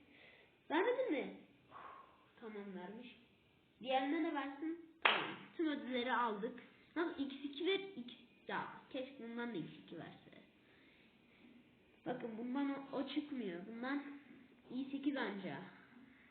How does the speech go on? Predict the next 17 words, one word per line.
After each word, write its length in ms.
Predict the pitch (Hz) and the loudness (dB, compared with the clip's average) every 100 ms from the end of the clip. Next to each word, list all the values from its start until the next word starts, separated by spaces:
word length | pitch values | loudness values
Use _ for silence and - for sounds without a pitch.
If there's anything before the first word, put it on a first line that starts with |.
| - - - - | -20 -20 -20 -10
İthal 320 | 254 285 320 320 | -6 2 2 4
parçalar 460 | 285 285 302 285 | 0 2 0 0
da 20 | |
işe 240 | 208 156 170 | -2 -4 -6
yarar. 300 | 175 214 285 - - | -4 -4 -4 -6 -6
Evet 260 | 262 190 202 | -4 -4 -2
ileri 480 | 233 233 247 - | -2 -2 -4 -6
diyelim. 440 | 214 196 214 254 277 - - - - - - | -4 -2 0 -2 -4 -10 -20 -20 -20 -20 -12
Evet 240 | 220 202 | -8 -6
Rally 260 | 226 226 247 | -4 -2 -2
Free'ye 260 | 262 269 269 | -4 0 0
geçeceğiz 420 | 220 - 202 190 | -2 -4 -6 -2
birazdan. 480 | 196 180 196 254 294 - - - - - - - - - - | -2 -2 -4 -4 -6 -12 -20 -20 -20 -20 -20 -20 -20 -20 -14
Bir 180 | 220 226 | -12 -6
şeyler 260 | 247 240 | -2 0
yapalım 380 | 247 247 214 240 | 0 -2 -4 -4
önce. 440 | 202 170 202 277 | -6 -6 -4 -6